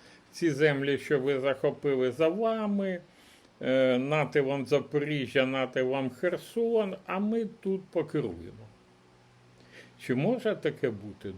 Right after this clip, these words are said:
Дуже навіть. Дуже навіть, бо зелені гниди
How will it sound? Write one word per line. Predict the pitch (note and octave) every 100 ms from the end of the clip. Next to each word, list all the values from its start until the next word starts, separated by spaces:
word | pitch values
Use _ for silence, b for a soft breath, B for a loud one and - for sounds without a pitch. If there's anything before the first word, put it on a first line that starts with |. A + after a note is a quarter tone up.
| F2+
Дуже | C3 A#2 A2+ F#2
навіть. | F2+ F2 F2 - - - - _ - - B B B B -
Дуже | C#3+ F#3+ C#3+ A2+
навіть, | G2+ F2+ E2+ F#2+ F2+ F2+
бо | C#3+ D#3 C#3+ C3+
зелені | A2 A#2+ D#3 E3+ E3 C#3+
гниди | B2 D3+ A3+ G3 C3